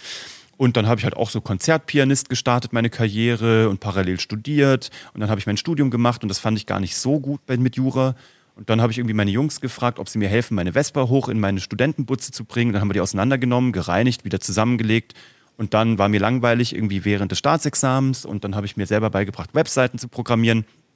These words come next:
Sag ich so, „Max, hörst du dir eigentlich zu? Also, pass auf, du willst Medien, ne, und du willst I-T-Recht machen. Das heißt, du hast eine künstlerische Seite und du hast eine technische Seite.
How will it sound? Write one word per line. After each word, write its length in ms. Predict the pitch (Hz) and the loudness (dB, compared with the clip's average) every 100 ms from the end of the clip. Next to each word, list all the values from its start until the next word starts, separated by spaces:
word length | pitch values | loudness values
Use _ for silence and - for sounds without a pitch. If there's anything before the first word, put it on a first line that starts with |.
| _ | _
Sag 140 | - | -16
ich 40 | 90 | -14
so, 80 | 73 | -14
„Max, 400 | 76 95 - - | -14 -8 -8 -4
hörst 180 | 101 | -6
du 40 | - | -4
dir 140 | 98 | -8
eigentlich 300 | 95 117 98 | 0 0 0
zu? 480 | - - 101 139 202 - _ _ _ | -4 -4 -4 -6 -8 -16 _ _ _
Also, 180 | 117 107 | -2 -2
pass 240 | - 120 | -2 -2
auf, 80 | 113 | -2
du 100 | 110 | 2
willst 260 | 117 117 - | 2 2 -4
Medien, 640 | 98 127 190 196 220 214 - _ - | 0 2 2 2 2 0 -4 _ -6
ne, 120 | 120 | -2
und 240 | - 165 | 0 0
du 80 | 151 | 2
willst 220 | 151 - - | 0 0 0
I-T-Recht 600 | 117 - 131 110 85 - | 0 2 2 2 -2 -6
machen. 200 | - - - - | -14 -16 -20 -20
Das 120 | - - | -6 0
heißt, 220 | 117 - | 0 -2
du 80 | 104 | -6
hast 140 | 98 | -4
eine 60 | 90 | -4
künstlerische 560 | - 180 - 226 147 | 0 0 0 -4 -4
Seite 320 | 135 127 127 139 | 0 -2 -2 -8
und 160 | 110 | -2
du 40 | 104 | -2
hast 120 | - | -2
eine 80 | 107 | -2
technische 400 | 110 101 90 85 | 0 0 -4 -4
Seite. 340 | 82 82 98 | -6 -6 -10